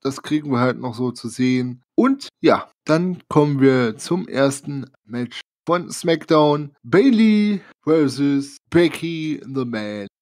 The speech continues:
Lynch. <sighs> Schwierig, weil das Match war gut. Für mich nur schwierig, weil ich gerne mal wieder eine Bayley sehen würde, die gewinnt.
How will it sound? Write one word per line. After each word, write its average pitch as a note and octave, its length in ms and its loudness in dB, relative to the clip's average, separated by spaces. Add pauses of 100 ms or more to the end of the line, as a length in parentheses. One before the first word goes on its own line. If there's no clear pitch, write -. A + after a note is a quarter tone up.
(260)
Lynch. C#3 500 0 (140)
<sighs> A3+ 260 6 (540)
Schwierig, D#3+ 480 2 (100)
weil C#3 200 2
das C#3+ 180 0
Match F3 260 -4
war F3+ 120 0
gut. F3+ 440 0 (140)
Für D3 100 0
mich F3 280 -2
nur F#3 180 2
schwierig, E3+ 560 2
weil C#3+ 220 2
ich D3+ 180 -8
gerne C#3 260 2
mal C#3+ 260 -2
wieder B2 280 -2
eine A2+ 260 -4
Bayley B2 380 -2
sehen A2+ 300 -4
würde, A#2 260 -6
die C3 140 -2
gewinnt. D3+ 480 4